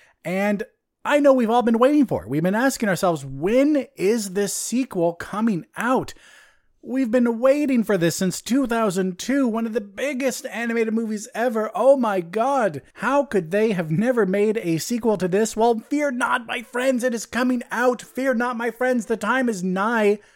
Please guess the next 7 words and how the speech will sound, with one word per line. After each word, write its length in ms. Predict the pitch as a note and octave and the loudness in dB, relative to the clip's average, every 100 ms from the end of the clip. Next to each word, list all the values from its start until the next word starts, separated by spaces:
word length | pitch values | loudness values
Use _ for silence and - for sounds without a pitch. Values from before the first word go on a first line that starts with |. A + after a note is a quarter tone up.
| _ _ | _ _
So 160 | - G#3 | -4 0
we're 100 | G3 | 2
gonna 140 | G#3 | 2
talk 200 | G3+ A3+ | 0 0
about 340 | G3+ G3+ G3+ - - | 2 2 2 -4 -18
Spirit 720 | - - - A3+ G3+ A3+ A3 - | -14 -14 -6 0 2 2 0 -4
Untamed. 1040 | F#3+ G#3+ A3+ G3 G#3+ E3 A#2+ E2 E2 - | 0 2 2 2 4 4 0 -6 -14 -18